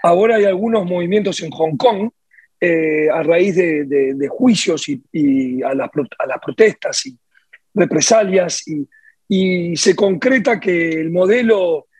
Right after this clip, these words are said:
eh, hongkonés no funciona, eh,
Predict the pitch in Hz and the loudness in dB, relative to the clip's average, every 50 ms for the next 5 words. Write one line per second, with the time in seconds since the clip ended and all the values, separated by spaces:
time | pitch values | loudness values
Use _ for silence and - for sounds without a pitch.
0 | _ _ _ _ - 180 170 156 - - 196 202 185 - 185 185 185 208 233 220 | _ _ _ _ -4 -4 -4 -2 -2 -2 -2 -2 -4 -4 -4 -2 0 0 0 -2
1 | 190 - - - 196 190 208 208 - - 214 185 - - 254 233 208 185 170 165 | -2 -6 -10 -8 -4 -2 -2 -2 -4 -6 -12 -8 -6 -2 -2 -2 -2 -2 -4 -8
2 | 180 180 _ _ _ _ _ _ _ _ - 170 160 151 147 143 143 139 | -12 -14 _ _ _ _ _ _ _ _ -6 -4 -4 -2 -2 -2 -2 -2